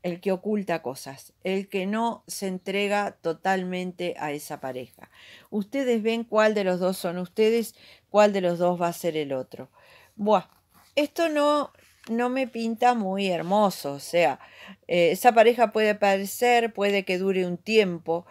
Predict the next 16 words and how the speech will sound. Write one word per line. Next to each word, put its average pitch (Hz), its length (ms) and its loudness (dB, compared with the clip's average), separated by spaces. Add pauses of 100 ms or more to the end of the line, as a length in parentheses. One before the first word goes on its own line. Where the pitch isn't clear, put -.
(360)
pero 220 220 6
no 247 160 2
le 285 160 2
veo 254 420 6
una 214 360 -2
pareja 208 440 0
con 190 160 0
un 196 140 -4
destino 190 480 -4
a 170 60 2
largo 165 340 2
plazo, 135 520 -4 (480)
eh, 170 680 4 (100)
con 180 200 2
un 202 140 -2
destino 175 880 -4